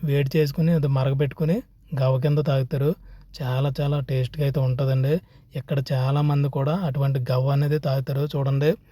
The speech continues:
ఆ వేపిన పొట్టు చూడండి, ఆ పొట్టు అంతా కూడా నీట్గా ఈ మిషన్ కడగకూడదు, ఎందుకంటే కరెంట్ది కాబట్టి.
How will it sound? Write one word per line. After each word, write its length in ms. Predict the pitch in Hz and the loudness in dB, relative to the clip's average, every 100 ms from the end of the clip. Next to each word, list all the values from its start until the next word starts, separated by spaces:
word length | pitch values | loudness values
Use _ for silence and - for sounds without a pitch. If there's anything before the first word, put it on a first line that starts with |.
| - - - - | -20 -20 -20 -6
ఆ 120 | 135 | -2
వేపిన 720 | 135 135 139 143 175 160 156 - _ _ _ _ _ - - - 151 | 2 4 4 4 4 4 2 -4 _ _ _ _ _ -20 -20 -4 0
పొట్టు 360 | 131 - 127 - - _ _ - | 0 0 -2 -2 -20 _ _ -8
చూడండి, 460 | 156 143 143 147 | -2 0 2 2
ఆ 180 | 175 151 | 2 0
పొట్టు 360 | 135 143 123 156 | -2 -4 -4 -2
అంతా 200 | 151 147 | -2 0
కూడా 200 | 147 147 | 0 0
నీట్గా 420 | 139 135 143 143 | 0 0 -2 0
ఈ 120 | 139 | 0
మిషన్ 380 | 127 127 - 147 - | 0 0 0 -2 0
కడగకూడదు, 520 | 139 135 143 139 131 | -2 0 2 2 2
ఎందుకంటే 360 | 131 139 143 | 0 0 -2
కరెంట్ది 440 | 135 127 135 135 139 | -2 -2 0 0 0
కాబట్టి. 500 | 139 135 131 165 | 0 0 -2 -4